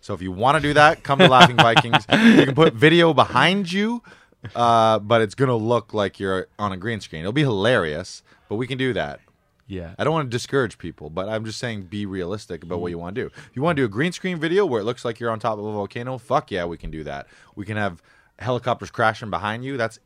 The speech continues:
Speaker 1: easy to do. But if you want real helicopters next week,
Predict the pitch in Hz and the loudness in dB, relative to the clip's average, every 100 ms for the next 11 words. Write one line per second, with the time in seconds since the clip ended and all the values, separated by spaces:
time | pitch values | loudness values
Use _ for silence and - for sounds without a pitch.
0 | _ 120 139 131 98 85 78 78 71 82 | _ -10 -8 -6 -8 -10 -8 -10 -10 -12
1 | - 110 120 85 90 131 185 135 98 87 | -8 -4 -4 -4 -4 2 4 4 2 2
2 | 85 82 - 90 87 95 87 110 117 113 | 2 2 2 -8 -8 -10 -10 -8 0 0
3 | 110 | 0